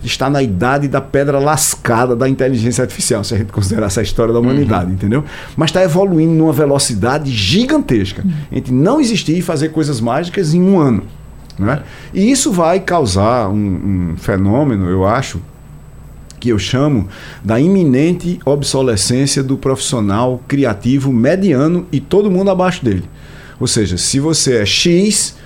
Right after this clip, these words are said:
Speaker 1: onde X pode ser advogado, jornalista, designer,
Speaker 2: Uhum.
Speaker 1: pessoa especializada em marketing,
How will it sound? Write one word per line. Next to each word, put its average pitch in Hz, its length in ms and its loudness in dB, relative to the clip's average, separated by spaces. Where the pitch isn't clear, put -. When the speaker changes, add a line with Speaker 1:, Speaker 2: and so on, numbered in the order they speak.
Speaker 1:
onde 131 180 0
X 123 220 -4
pode 110 200 -2
ser - 120 -2
advogado, 113 640 0
jornalista, 110 680 0
designer, 104 640 0
Speaker 2:
Uhum. 73 80 -4
Speaker 1:
pessoa 101 240 -2
especializada 110 680 -2
em 107 40 0
marketing, 104 600 -2